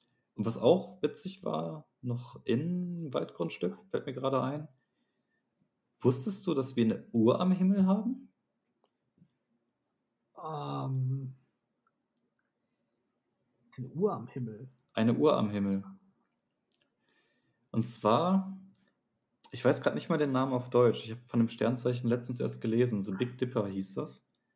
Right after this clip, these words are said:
Speaker 1: Das könnte, na, nee, müsste ich aus der Hüfte rausschießen. Ich kann nicht sagen, welches Sternzeichen es auf Deutsch ist, aber es sind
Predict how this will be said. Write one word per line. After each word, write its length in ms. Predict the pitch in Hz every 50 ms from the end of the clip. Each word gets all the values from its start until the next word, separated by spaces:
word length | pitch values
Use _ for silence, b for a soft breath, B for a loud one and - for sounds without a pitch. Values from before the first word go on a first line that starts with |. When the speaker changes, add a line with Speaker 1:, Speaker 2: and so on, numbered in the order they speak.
| _ _ _ _ _ _ _ _ _ _ _ _ _ _ _ _ _ _ _ _ _ _
Speaker 1:
Das 200 | - 107 - -
könnte, 720 | - - - - 160 - - 170 170 170 170 170 170 165 - _ _ _ _ _ _ _ _ _ _ _ _ -
na, 340 | - 104 101 101 98 - _ -
nee, 260 | 110 104 101 110 113 - - - - _ _ _ _ -
müsste 280 | 127 123 131 123 -
ich 100 | - - 120
aus 100 | 110 -
der 80 | 113 104
Hüfte 220 | - - - 98
rausschießen. 420 | 98 95 95 - - 110 - -
Ich 80 | - -
kann 120 | - 127
nicht 100 | 127 113
sagen, 180 | - - 113 113
welches 220 | 107 107 - -
Sternzeichen 480 | - - 101 110 117 - - 104 101 -
es 100 | 104 -
auf 100 | 101 -
Deutsch 280 | - 104 104 107 - 104
ist, 180 | 95 - -
aber 120 | - 104 104
es 100 | - -
sind 320 | 123 139 151 - - -